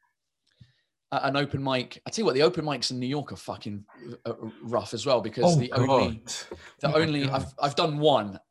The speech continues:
Speaker 1: and the only people in the audience are other comedians. Oh, it's horrific. Oh, it's, it was just awful. But I kind of did all right because no one knew who I was. Whereas they all knew each other because they're all doing the same gigs together and they all have to be in the audience with each other. So it was, I,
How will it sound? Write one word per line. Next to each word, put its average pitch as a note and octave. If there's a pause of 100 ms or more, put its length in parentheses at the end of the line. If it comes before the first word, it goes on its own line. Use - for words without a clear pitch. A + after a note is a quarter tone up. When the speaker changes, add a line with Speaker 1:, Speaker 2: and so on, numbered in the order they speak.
Speaker 1:
and C3
the C3+
only D3
people C#3
in B2
the C3
audience A#2
are G2+
other A#2+
comedians. G#2+ (480)
Oh, E3+
it's A2+
horrific. - (100)
Oh, E3
it's, -
it C#3+
was B2
just -
awful. C#3+
But D#3+
I F3+
kind F#3+
of D#3+
did E3+
all D#3
right D3+
because C3+
no D3
one C#3
knew C3+
who B2+
I A#2+
was. C3+ (460)
Whereas C#3
they E3+
all D#3
knew D#3
each B2
other A2
because A#2+
they're C#3+
all C#3
doing B2+
the A#2
same A#2+
gigs C3
together G#2+
and G#2+
they A#2+
all A2+
have A#2+
to A2+
be A#2
in A2
the A2
audience A#2+
with C3+
each B2+
other. E3 (300)
So -
it C#3
was, C3
I, C#3